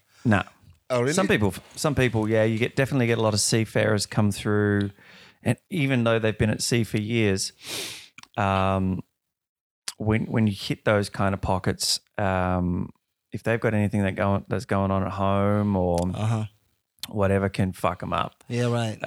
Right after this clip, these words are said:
Speaker 1: I had a good friend of mine who I convinced to go to sea, and his first trip at sea, 'cause he was a cadet, was three months.
Speaker 2: Wow.
Speaker 1: And he was fucked. He wanted
Speaker 2: Really?
Speaker 1: off within a week.
Speaker 2: Oh, wow.
Speaker 1: <clears throat> So,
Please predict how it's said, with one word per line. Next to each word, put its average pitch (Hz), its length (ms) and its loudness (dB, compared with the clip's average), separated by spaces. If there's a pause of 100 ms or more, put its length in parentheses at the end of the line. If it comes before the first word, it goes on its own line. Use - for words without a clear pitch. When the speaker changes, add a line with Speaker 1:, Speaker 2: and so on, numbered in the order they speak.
(140)
Speaker 1:
I 135 40 -6
had 143 140 2
a 110 60 0
good 95 140 -2
friend 101 280 0
of 98 60 -2
mine 95 300 0
who 95 480 0 (200)
I 95 180 0
convinced 98 480 -4
to 104 80 -8
go 92 160 0
to 95 80 -2
sea, 95 400 0
and 95 120 -8
his 104 220 0
first 95 340 -2
trip - 200 -4
at 92 100 -6
sea, 95 460 -2 (100)
'cause 101 140 -4
he 95 80 0
was 95 140 0
a 90 40 -12
cadet, 98 500 -2 (280)
was 104 140 -6
three 101 220 0
months. 92 480 -2 (140)
Speaker 2:
Wow. 92 280 -12 (220)
Speaker 1:
And 92 120 -2
he 92 140 0
was 82 180 -4
fucked. - 560 -6 (100)
He 117 120 0
wanted 123 220 2
Speaker 2:
Really? 104 120 -2
Speaker 1:
off 120 300 -2
within 120 200 0
a 107 60 -2
week. 110 300 -4 (120)
Speaker 2:
Oh, 113 200 -2
wow. 113 800 0
Speaker 1:
<clears throat> - 60 -20 (340)
So, 117 400 0